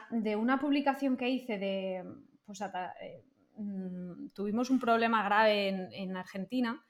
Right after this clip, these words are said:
em, estábamos en la Puna, a tres mil y pico metros de altura, en, íbamos a llegar a una laguna para ver flamencos y tal, estábamos solos y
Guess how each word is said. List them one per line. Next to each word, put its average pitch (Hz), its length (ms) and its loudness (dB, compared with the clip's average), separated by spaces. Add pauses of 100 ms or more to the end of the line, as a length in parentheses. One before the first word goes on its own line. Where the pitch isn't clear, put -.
(800)
em, 190 760 -4
estábamos 226 400 4
en 226 100 2
la 180 140 0
Puna, 254 360 6
a 240 80 4
tres 202 160 -4
mil 214 140 0
y 226 60 0
pico 214 240 -4
metros 208 320 -2
de 196 60 -4
altura, 240 760 4
en, 220 160 0
íbamos 226 340 2
a 220 40 -2
llegar 208 200 0
a - 20 0
una 214 200 0
laguna 233 360 4
para 196 200 0
ver 190 100 -4
flamencos 220 720 -2
y 175 100 -6
tal, 226 320 0
estábamos 190 540 -4
solos 240 420 2
y 208 720 -2